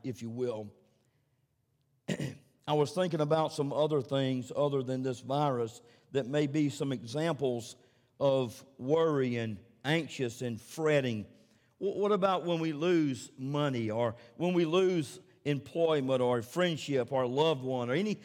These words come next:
anything that is of value to us?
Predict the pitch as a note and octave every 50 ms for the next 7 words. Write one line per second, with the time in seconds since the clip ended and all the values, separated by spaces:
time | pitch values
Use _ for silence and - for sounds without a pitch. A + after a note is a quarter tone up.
0 | - - - G3+ A#3 B3 A#3+ A#3+ A#3 G#3+ G#3 G3 F#3+ F3 E3 D3 C#3+ C3+ A#2 A2
1 | A2 D#3 D3+ E3+ F3 E3 D#3 C#3 B2 A#2 A2 G2 F2+ - _ _ _ _ _ -
2 | - D3 C3+ C3+ C3+ B2+ B2 A#2 G2+ F#2+ - - - -